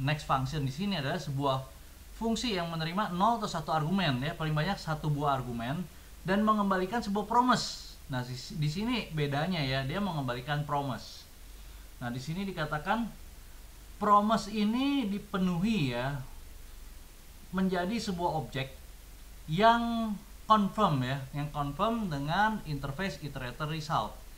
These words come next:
dan propertiesnya memiliki semantik yang sama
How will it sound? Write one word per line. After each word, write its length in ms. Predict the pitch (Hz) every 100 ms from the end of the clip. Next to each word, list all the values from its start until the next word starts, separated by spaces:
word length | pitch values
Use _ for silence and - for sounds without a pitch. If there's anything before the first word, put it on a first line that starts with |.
| - - - 151
dan 240 | 165 180
propertiesnya 880 | 170 165 160 151 156 - 214 254 254
memiliki 880 | 180 156 151 147 151 220 240 254 226 - - - - - - - - -
semantik 560 | 190 175 165 175 208
yang 80 | 170
sama 480 | 151 202 220 135